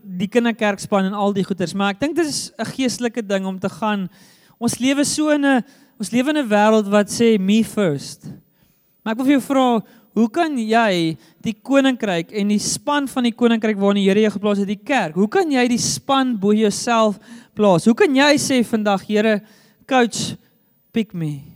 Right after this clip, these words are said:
pick me, speel my, coach. Ek, ek wil 'n bydrae maak." En dit mag dalk wees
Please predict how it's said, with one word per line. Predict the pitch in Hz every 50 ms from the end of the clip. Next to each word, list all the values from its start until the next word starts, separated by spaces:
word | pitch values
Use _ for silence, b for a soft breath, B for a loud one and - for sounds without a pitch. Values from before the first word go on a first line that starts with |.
| _ _ -
pick | 254 247 202
me, | - 190 170 160 160
speel | 156 - - - 254 262 262 269
my, | 247 226 214 185 165
coach. | 160 - 160 156 151 -
Ek, | - 196 220 220 - -
ek | 214 254 220
wil | 247 277 277
'n | 262 202
bydrae | 214 214 214 220 214 214 208 196
maak." | 185 175 165 160 170
En | 226 220
dit | 247 226
mag | 220 240 269 294 294 -
dalk | - 349 349 330 254
wees | - 214 214 240 254 269 240 147 -